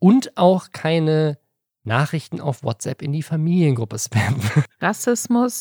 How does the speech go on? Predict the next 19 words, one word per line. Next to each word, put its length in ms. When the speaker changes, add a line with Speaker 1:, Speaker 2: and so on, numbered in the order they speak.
Speaker 2:
Sexismus 1500
und 380
alles 260
andere, 480
was 200
mit 140
Diskriminierung 840
zu 140
tun 400
hat, 340
ähm, 380
sind 260
keine 360
Themen, 520
über 220
die 100
man 220
pro 340
kontra 800